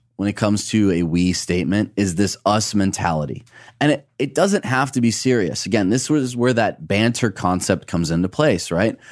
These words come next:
A we statement can be something as cheeky as, "Oh, well, we'll have our honeymoon in Mexico since you love tequila so much." That idea of we and us creates that acceptance, that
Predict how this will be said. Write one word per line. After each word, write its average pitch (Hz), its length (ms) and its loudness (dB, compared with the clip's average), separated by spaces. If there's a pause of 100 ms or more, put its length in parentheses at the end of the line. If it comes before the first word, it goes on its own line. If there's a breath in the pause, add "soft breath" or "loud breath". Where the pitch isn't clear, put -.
(260 loud breath)
A 135 100 0
we 185 280 2
statement 117 640 0
can 123 180 2
be 117 120 2
something 120 500 0
as 104 120 0
cheeky 123 580 0
as, 87 280 -2 (260 loud breath)
"Oh, 143 260 0
well, 95 260 -2
we'll 127 220 2
have 117 300 0
our 117 320 2 (200)
honeymoon 104 500 2
in 131 140 2
Mexico 135 520 2
since 95 320 -2
you 101 120 4
love 101 200 2
tequila 156 440 0
so 104 200 -4
much." - 400 -6 (580 soft breath)
That 120 280 -2
idea 127 540 2
of 95 440 -2
we 110 440 0
and 104 240 -2
us 127 500 -2 (540 soft breath)
creates 139 680 0
that 120 160 2
acceptance, 98 760 0
that 92 300 0